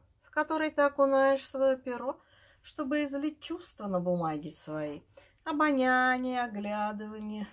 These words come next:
услышание и огораживание. Лишь язык твой и гортань не могут ничего сообщить в твой собирательный образ меня.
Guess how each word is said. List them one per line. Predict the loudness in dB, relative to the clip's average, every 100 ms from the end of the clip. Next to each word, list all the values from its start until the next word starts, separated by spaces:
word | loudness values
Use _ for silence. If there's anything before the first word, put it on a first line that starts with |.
| -12
услышание | -12 -8 -2 0 0 -4 -4 -2 -2 -4 -6 -4 -4 -4 -8 -12 -20 -20 -2
и | 2
огораживание. | 4 4 4 0 -4 -4 -10 -14 -16 -18 -20 _ _ _
Лишь | -6 -4 -2
язык | -2 -2 -4 -6
твой | -6 -4
и | 2
гортань | 4 4 0 -4 -4 -8 _ -8
не | -4
могут | -2 0 -2 -2 -2
ничего | -2 -2 0 0
сообщить | 0 0 0 -4 -12 -12 -16 _ _ _ -20 _
в | -4
твой | 0 0
собирательный | 0 4 6 6 4 0 -2 2
образ | 2 2 0 0
меня. | -4 -2 -2 -4